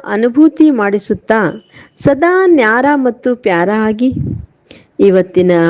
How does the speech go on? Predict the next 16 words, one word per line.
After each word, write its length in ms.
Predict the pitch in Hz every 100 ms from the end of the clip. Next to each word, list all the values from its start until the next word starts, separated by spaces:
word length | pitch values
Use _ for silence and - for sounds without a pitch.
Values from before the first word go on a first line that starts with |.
| -
ಅವ್ಯಕ್ತ 420 | 208 247 311 - 339
ಸೂಚನೆಯಾಗಿದೆ, 1300 | - 220 - 180 180 170 165 202 247 208 190 - _ - - _
ಆತ್ಮಿಕ 540 | 247 302 - 415 392 415 392
ಘನತೆ 520 | 254 220 247 254 277
ಮತ್ತು 420 | 247 220 - 226
ಪವಿತ್ರತೆಯ 760 | 226 226 269 311 349 339 311 277
ವ್ಯಕ್ತಿತ್ವವನ್ನು 760 | 202 196 220 214 214 208 208
ಧಾರಣೆ 400 | 190 170 175 185
ಮಾಡಿ. 340 | 214 220 226 262 _ _ _ - - - 285
ಒಂದು 280 | 330 349
ವೇಳೆ 200 | 339 349
ವರದಾತ 600 | 330 226 208 208 269 349 381
ಮತ್ತು 340 | 320 294 302
ವರದಾನಿ 600 | 240 196 185 208 208 180 -
ಇಬ್ಬರ 320 | 254 247 285 339
ಸಂಬಂಧ 560 | 339 226 202 202 196